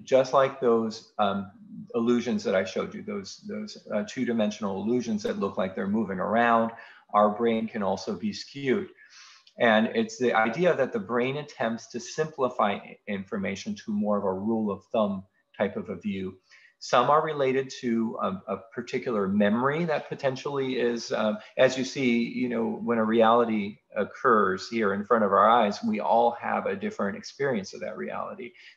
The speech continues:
based on what our attention is to it, based on how we interpret things. And so that can also fuel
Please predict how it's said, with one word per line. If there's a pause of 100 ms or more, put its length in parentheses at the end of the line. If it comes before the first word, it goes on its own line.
based
on
what
our
attention
is
to
it, (640)
based
on
how
we
interpret
things. (320)
And
so
that
can
also (160)
fuel